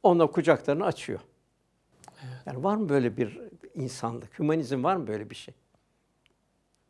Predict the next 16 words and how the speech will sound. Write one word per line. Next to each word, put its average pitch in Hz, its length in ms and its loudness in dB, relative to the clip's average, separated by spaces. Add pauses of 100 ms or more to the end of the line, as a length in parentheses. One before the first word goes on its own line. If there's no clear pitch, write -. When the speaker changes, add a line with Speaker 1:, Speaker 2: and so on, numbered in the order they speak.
(260)
Speaker 1:
Fakat 143 220 -2
maalesef 151 520 2 (100)
İslamfobi 123 680 0
deniyor. 80 240 -10 (580)
Speaker 2:
Evet. 123 160 -2
Speaker 1:
Yani, 107 220 -2 (600)
e, 151 460 -8
çirkinleştirmek 147 920 0
İslam'ı, 98 420 -4 (320)
gözden 135 400 4
düşürmek. 98 560 -12 (1900)
Speaker 2:
Evet. 123 360 -8 (260)
Speaker 1:
Bizim 165 340 4 (120)
vazifemiz 139 600 4
Müslüman 123 440 0 (220)
olarak 120 400 0